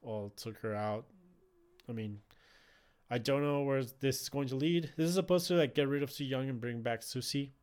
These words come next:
Uh, but we'll see where it happens. Next week, we have Deonna Purrazzo and Kimberly fighting Taya and Rosemary in the Knockouts Tag Title Tournament. So don't be surprised if Su Yung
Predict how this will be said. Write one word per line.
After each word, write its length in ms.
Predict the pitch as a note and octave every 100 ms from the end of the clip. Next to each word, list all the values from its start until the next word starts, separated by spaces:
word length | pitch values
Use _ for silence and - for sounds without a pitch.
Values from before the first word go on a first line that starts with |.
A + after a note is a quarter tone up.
| _ -
Uh, 420 | A2+ A2 G2+ G2 F#2+ _ _ _ _ _ _ _ _ _ _ _ _ _ -
but 220 | C3 C#3
we'll 140 | F3
see 120 | F3+
where 120 | G#3+ E3+
it 60 |
happens. 440 | B2 C3 D3+ C#3+ -
Next 380 | C#3 C#3 - -
week, 220 | D#3 D#3+ -
we 100 | C3+
have 380 | C#3 D3 C#3 - _ _ _ _ _ _ _ _ _ -
Deonna 320 | G#2 C3 D3
Purrazzo 280 | C3+ B2+ C#3
and 120 | A#2+
Kimberly 400 | - C3 B2+ B2+
fighting 380 | - A#2 A#2+ A#2
Taya 340 | - A#2 A#2+
and 120 | A#2
Rosemary 580 | G#2 A2+ A2 A#2+ A#2 A#2 C3 -
in 100 | G#2
the 80 |
Knockouts 520 | G#2 G#2+ A#2 A#2 A2 -
Tag 220 | A2 A2+
Title 360 | - D3 D#3+ E3 _ -
Tournament. 420 | F3+ G3+ A#3+ - _ _ _ _ _ _ _ _ _ _ _
So 500 | - A#3+ A#3+ A#3 G#3+
don't 260 | E3+ F3 E3+
be 80 |
surprised 420 | E3 D#3+ C#3 B2+ -
if 100 | -
Su 140 | C3
Yung 480 | A#2+ B2 A#2+ A2+